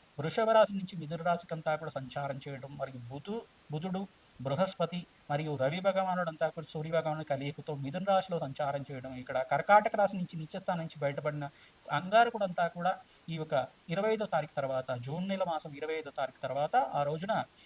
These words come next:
కేతు కలయికతోటి సింహరాశిలో సంచారం చేయడం, మరియు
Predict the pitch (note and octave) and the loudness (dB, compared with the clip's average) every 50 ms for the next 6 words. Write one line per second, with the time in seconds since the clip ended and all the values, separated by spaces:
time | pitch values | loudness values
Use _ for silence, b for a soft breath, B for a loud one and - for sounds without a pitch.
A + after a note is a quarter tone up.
0 | B B B - - - - - G3+ G3 A3 A3 A3 C4 B3 - F#3+ E3+ D#3 D#3+ | B B B -20 -20 -14 -6 -2 0 0 0 -2 -4 -4 0 2 2 2 2 -2
1 | - D3 - D3+ C3+ - - D3 - F3+ E3+ D#3 - G3 F#3+ F#3+ F3+ F#3+ F3 E3+ | -6 -8 -8 -8 -10 -10 -10 -12 -8 -6 -6 -2 2 4 4 4 4 2 -2 -2
2 | D#3+ D3+ C#3 - - C#3 C3+ C3+ C3+ C3+ - C3+ B2+ B2+ C3+ C3+ B2 C3+ C3+ C3+ | -2 -2 -4 -4 -4 -2 -2 -2 -4 -6 -8 -12 -12 -12 -12 -12 -10 -8 -8 -8
3 | C#3 | -8